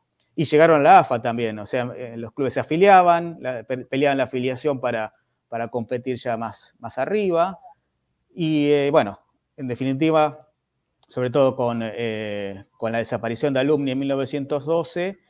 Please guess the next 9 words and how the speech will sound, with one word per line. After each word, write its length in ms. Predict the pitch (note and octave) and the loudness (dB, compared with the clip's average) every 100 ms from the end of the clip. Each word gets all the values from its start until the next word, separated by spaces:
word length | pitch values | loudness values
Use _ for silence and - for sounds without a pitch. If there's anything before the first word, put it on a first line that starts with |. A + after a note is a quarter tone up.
| _ _ _ _ _ | _ _ _ _ _
ya 460 | - C3+ C#3 C3 - | -2 2 2 0 -4
queda 260 | D3 C#3+ C3 | 0 2 2
la, 420 | A#2 G#2+ G2+ G2 | 0 -2 -4 -6
la 80 | G#2 | -10
asociación 440 | - A#2 - C#3+ | -10 -10 -6 -6
en 60 | B2 | -4
manos 240 | B2 A#2 | -4 -6
de 100 | A2 | -6
los 340 | G2 G2 - | -8 -10 -14